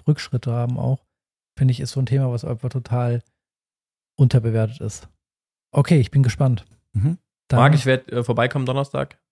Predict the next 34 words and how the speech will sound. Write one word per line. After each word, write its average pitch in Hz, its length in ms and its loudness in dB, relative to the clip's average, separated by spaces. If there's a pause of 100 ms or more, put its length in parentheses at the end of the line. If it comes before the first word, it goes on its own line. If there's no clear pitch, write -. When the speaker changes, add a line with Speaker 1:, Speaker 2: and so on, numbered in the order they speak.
(200)
Speaker 3:
mir 117 80 -6
das 113 160 -6
angucken, 135 520 -8
mich 113 100 -2
Speaker 2:
Jo. 120 40 2
Speaker 3:
unterstützen. 143 560 -4 (1040)
Und, 113 460 0
ähm, 110 680 -2 (1200)
nächste 127 280 2
Woche? 180 300 0 (140)
Speaker 2:
Kannst 110 200 2
ja 107 120 2
danach 104 280 0
mal 95 140 -2
sagen, 98 280 -2
was 90 140 -4
Speaker 3:
Ja, 131 100 4
Speaker 2:
du, 151 60 4
Speaker 3:
genau, 127 200 4
nächste 120 180 0
Speaker 2:
was 131 80 2
Speaker 3:
Woche 135 120 0
Speaker 2:
dir 90 60 0
Speaker 3:
kann 135 120 2
ich 127 100 -4
ja 127 80 0
mal 127 60 2
im 120 40 4
Speaker 2:
aufgefallen 120 80 2
ist. 120 40 0
Speaker 3:
nächsten 127 220 -6
Podcast 127 320 -6
mal 117 80 -2
sagen, 120 360 -2